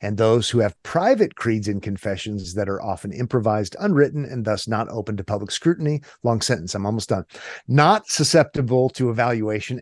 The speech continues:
and, crucially and ironically, not therefore subject to testing by scripture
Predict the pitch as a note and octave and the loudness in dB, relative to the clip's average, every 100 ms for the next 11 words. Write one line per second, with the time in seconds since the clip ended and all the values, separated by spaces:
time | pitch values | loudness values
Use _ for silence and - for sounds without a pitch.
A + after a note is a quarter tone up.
0 | - D3 D3 D3 C#3+ - D#3+ D#3+ - D#3+ | -4 -2 0 0 -2 2 4 4 4 2
1 | E3 C3 C3 C#3 D#3+ A3+ B3+ A3+ D#3+ D#3 | 2 0 -2 0 2 2 2 0 4 6
2 | D#3 D3+ _ _ _ - G#2 G#2 - A#2 | 4 2 _ _ _ -8 -2 -2 -2 -4
3 | G#2 - G#2 - A2 G2+ G#2 G2 - _ | -4 -2 -2 -2 -2 -2 -4 -4 -8 _
4 | - - G2+ - - D#3+ - - B2+ G#2 | -10 -4 -4 -6 -4 -2 0 0 0 0
5 | F#2+ F#2+ - - G3+ - - B2 A#2+ | -2 -2 -2 2 2 2 0 2 0